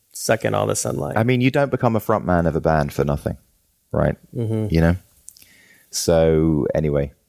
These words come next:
Speaker 2: that, that was kind of where that ended up. So then somewhere along there, I then started, I was kind of, I guess, pissed off with the way that that was rolling out and, and that they,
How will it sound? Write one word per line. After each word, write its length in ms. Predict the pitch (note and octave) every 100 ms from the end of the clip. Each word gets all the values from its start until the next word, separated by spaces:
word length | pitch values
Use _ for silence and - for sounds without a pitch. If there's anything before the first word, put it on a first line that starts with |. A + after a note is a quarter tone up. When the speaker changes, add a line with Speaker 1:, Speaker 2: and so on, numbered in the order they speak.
| _
Speaker 2:
that, 180 | F2 E2 -
that 260 | G#2 G#2
was 240 | F#2 F2+ -
kind 200 | G#2 G2
of 180 | E2+ -
where 260 | E2 F#2+ F2
that 180 | E2
ended 200 | F2+ E2
up. 140 | F2+ -
So 380 | - - - D3
then 160 | F#3
somewhere 320 | F3+ F#3 F3 C#3
along 280 | B2+ B2
there, 520 | A#2 D#3+ C3 G#2+ G2 F#2
I 140 | G#2
then 220 | A2 G#2+
started, 540 | - G2 F#2 F2+ E2+ - _ _
I 120 | - G2
was 140 | F2+
kind 200 | - D#2+
of, 220 | C#2+ - - _ -
I 60 |
guess, 220 | B2 B2
pissed 260 | - D#2 -
off 160 | D#2 -
with 100 | D#2+
the 80 | D#2+
way 120 | D#2
that 120 | D2
that 180 | E2 -
was 140 | D#2+
rolling 300 | E2+ D#2 D#2
out 200 | E2+ C#2+
and, 300 | D#2+ D#2+ D2 -
and 160 | F2 E2+
that 140 | F2
they, 160 | G2